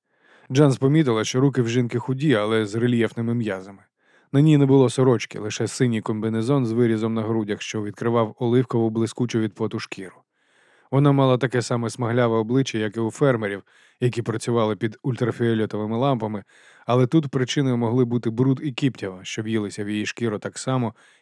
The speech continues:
як і в тканину одягу. Жінка зупинилася перед Джанс і Марнзом. Кивнула їм, усміхнулася Марнзу, впізнавши його. Не подала руки, за що Джанс була їй вдячна. Натомість жінка вказала на двері у скляній перегородці і попрямувала туди.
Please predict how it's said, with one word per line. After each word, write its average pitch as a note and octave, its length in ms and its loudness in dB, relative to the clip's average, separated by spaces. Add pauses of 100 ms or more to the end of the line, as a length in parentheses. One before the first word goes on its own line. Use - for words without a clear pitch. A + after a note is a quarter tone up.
як A#2 180 -2
і A#2+ 40 2
в - 100 -8
тканину A#2 500 -2
одягу. F#2+ 480 -8 (800)
Жінка C#3+ 300 4
зупинилася B2+ 600 2
перед A2 260 -4
Джанс A2+ 320 -2
і A2 60 -4
Марнзом. G2+ 500 -8 (300)
Кивнула D3 420 4
їм, B2+ 200 0
усміхнулася B2 680 -4
Марнзу, B2 380 2
впізнавши A2+ 580 -4
його. G#2 200 -10 (580)
Не C#3 120 2
подала D3+ 340 6
руки, C#3+ 500 4
за A#2+ 180 0
що - 240 0
Джанс B2 320 0
була A#2+ 280 2
їй A2+ 120 2
вдячна. G#2+ 540 -8 (460)
Натомість C3+ 400 4
жінка C#3 360 2
вказала B2 460 0
на B2 120 0
двері C#3 340 4 (240)
у C3+ 80 -2
скляній C3+ 380 2
перегородці B2+ 640 2
і A2+ 40 -2
попрямувала A2+ 640 -2
туди. F2 320 -14